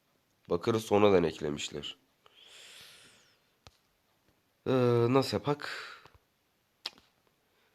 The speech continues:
Şöyle o zaman,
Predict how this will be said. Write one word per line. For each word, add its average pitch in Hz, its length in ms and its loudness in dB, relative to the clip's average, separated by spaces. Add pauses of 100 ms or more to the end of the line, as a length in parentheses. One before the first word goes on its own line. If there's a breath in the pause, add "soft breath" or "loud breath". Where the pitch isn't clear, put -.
(1200)
Şöyle 214 440 0 (240)
o 131 100 2
zaman, 175 300 4